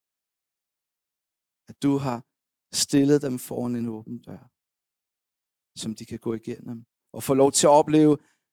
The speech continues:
din velsignelse, få lov til at opleve, hvordan at du er den, du har sagt, at du er. Hvordan at dine løfter gælder for os i dag, Herre. Det takker jeg dig for i Jesu navn, Herre. Jeg beder dig om, at du rører ved den enkelte, Herre, i Jesu navn, Herre.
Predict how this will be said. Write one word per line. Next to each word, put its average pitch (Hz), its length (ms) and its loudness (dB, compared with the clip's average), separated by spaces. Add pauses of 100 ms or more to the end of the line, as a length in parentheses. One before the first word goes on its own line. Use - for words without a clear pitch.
(240)
din 170 320 0
velsignelse, 127 920 -6 (240)
få - 120 -10
lov 135 160 2
til - 140 -2
at 135 40 4
opleve, 147 340 4
hvordan 139 300 0
at 143 140 -8
du 151 100 2
er 151 40 2
den, 143 240 -2 (340)
du 135 60 -2
har 135 80 2
sagt, - 420 -6
at 127 160 -16
du - 100 -10
er. 104 300 -12 (380)
Hvordan 139 280 0
at 139 120 -4
dine 160 340 2
løfter 165 400 4
gælder 156 440 2 (280)
for - 280 -6
os 131 460 -2
i 127 100 -10
dag, 139 320 -12 (100)
Herre. 104 280 -18 (880)
Det 127 100 -8
takker 123 300 -8
jeg 117 80 -10
dig 117 100 -14
for - 200 -16
i 117 240 -12
Jesu - 260 -10
navn, - 300 -16
Herre. - 160 -20 (280)
Jeg - 100 -6
beder 175 160 6
dig 165 80 8
om, 160 160 4
at 151 120 -2
du 151 140 6
rører 165 420 2 (340)
ved 151 120 -2
den 123 180 -4
enkelte, 117 440 -12
Herre, 110 320 -14
i 110 200 -12
Jesu 131 300 -10
navn, 104 300 -14
Herre. 117 260 -20